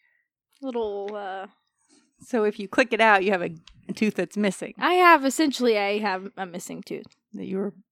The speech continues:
Speaker 2: not born with.
Speaker 1: I was not born with it, and now,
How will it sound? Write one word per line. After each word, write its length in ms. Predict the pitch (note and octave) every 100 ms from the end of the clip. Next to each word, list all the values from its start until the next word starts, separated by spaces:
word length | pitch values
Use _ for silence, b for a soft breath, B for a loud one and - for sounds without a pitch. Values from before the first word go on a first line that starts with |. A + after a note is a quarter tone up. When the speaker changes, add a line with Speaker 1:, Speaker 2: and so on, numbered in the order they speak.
| _ G3+
Speaker 2:
not 240 | F#3+ -
born 320 | F#3 E3+ D#3
with. 180 | - F3 -
Speaker 1:
I 100 | A3+
was 180 | A#3 A3+
not 260 | A3+ A3
born 220 | A3+ G#3+
with 180 | G#3 G3+
it, 240 | G3 G3 G3
and 120 | G3+
now, 500 | G#3 G#3+ G#3+ G#3+